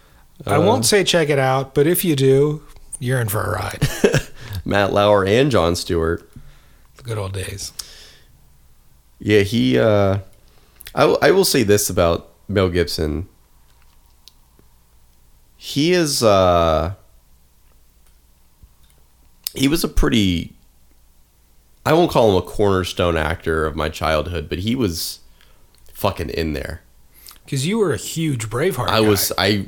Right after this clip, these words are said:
Speaker 2: and I remain a huge Braveheart guy.
Speaker 1: Yeah.
Speaker 2: That's like, that's my, like, everybody's got that, like, old war movie.
Speaker 1: Yeah.
Speaker 2: You know, like, like, not like a contempor-, not like a Saving Private Ryan or something like, like, they've got their, like, swords and, and shields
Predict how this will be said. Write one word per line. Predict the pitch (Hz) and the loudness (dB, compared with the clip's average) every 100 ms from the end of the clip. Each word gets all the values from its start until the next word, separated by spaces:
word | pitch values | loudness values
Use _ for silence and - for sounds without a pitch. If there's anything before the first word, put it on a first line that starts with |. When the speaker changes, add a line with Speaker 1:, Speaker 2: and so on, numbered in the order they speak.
| - | -2
Speaker 2:
and | 92 101 | 0 2
I | 113 | 2
remain | 98 87 90 92 85 | 2 0 0 0 0
a | 78 | -2
huge | 87 76 76 | -4 -8 -6
Braveheart | 73 73 80 67 71 | -4 -4 -4 -6 -4
guy. | 71 67 71 - - | -4 -4 -6 -10 -12
Speaker 1:
Yeah. | 117 135 107 | -8 -6 0
Speaker 2:
That's | 107 143 151 | 0 2 2
like, | 117 95 | 2 0
that's | 107 123 127 | 0 0 0
my, | 110 101 98 98 98 92 | 0 2 2 2 0 0
like, | 92 98 | 0 0
everybody's | 117 147 135 | 2 2 2
got | 110 101 | 0 2
that, | 101 95 | 0 2
like, | 90 85 - - - - _ _ _ _ - _ _ | 0 -2 -4 -16 -20 -20 _ _ _ _ -20 _ _
old | 104 107 107 104 | 4 4 2 0
war | 101 110 | 2 2
movie. | 110 113 120 120 123 - - | 4 2 2 0 -4 -16 -12
Speaker 1:
Yeah. | 131 104 98 - | -8 -8 -8 -2
Speaker 2:
You | 110 | 2
know, | 110 107 | 4 4
like, | 104 104 | 2 0
like, | 104 | 0
not | 113 113 | 0 0
like | 104 | 0
a | 98 | 0
contempor-, | 101 98 110 101 107 | -2 -2 -2 -2 0
not | 107 | 2
like | 107 101 | 2 0
a | 95 | 0
Saving | 98 98 | 0 2
Private | 95 87 | 0 0
Ryan | 87 92 90 | 0 0 -2
or | |
something | 87 87 | -2 -4
like, | 85 | -2
like, | 82 85 | -2 0
they've | 98 98 | -2 2
got | 104 110 110 | 2 2 2
their, | 107 | 2
like, | 92 87 | 2 0
swords | - - 107 104 101 95 95 | -2 -2 2 2 2 -2 -4
and, | 85 85 - | -4 -4 -4
and | 85 82 82 | -4 -4 -4
shields | - 104 95 87 85 - | -4 0 2 0 -2 -8